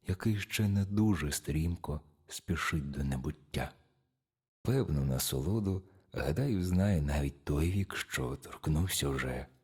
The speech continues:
своєї останньої межі. Замість утіх, принаймні, утішаємося тим, що не відчуваємо в них жодної потреби.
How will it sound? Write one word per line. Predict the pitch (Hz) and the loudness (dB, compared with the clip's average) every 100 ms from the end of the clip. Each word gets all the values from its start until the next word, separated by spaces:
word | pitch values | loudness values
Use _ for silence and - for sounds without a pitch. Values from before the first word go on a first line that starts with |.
| _ | _
своєї | - - 85 76 71 67 67 | -4 0 2 2 2 0 -4
останньої | - 82 - - 92 71 62 62 | -6 -4 -4 0 2 2 -2 -4
межі. | 64 65 67 71 - _ _ _ _ _ _ _ _ _ _ _ _ _ _ | -4 -4 -4 -6 -8 _ _ _ _ _ _ _ _ _ _ _ _ _ _
Замість | 92 82 80 69 65 - - | -2 2 2 2 -2 -4 -6
утіх, | 80 - 151 151 - - | -6 -2 0 0 -4 -2
принаймні, | 78 73 71 69 69 67 - _ _ _ | 2 2 2 0 0 -2 -8 _ _ _
утішаємося | - 78 - - - 139 123 104 - 90 | -6 -4 -2 -2 0 2 2 0 0 -2
тим, | - 127 151 139 - | -2 2 2 2 -2
що | - - 101 | -4 2 4
не | 95 95 | 6 4
відчуваємо | 98 95 - - 104 92 113 113 107 101 | 2 -2 -4 0 2 4 4 2 2 2
в | 90 | 0
них | 85 82 101 - _ _ _ - | 2 2 0 -6 _ _ _ -4
жодної | 98 92 131 113 104 101 | 0 2 2 2 2 0
потреби. | 101 104 - 73 69 69 | -2 -6 -2 -2 -2 -6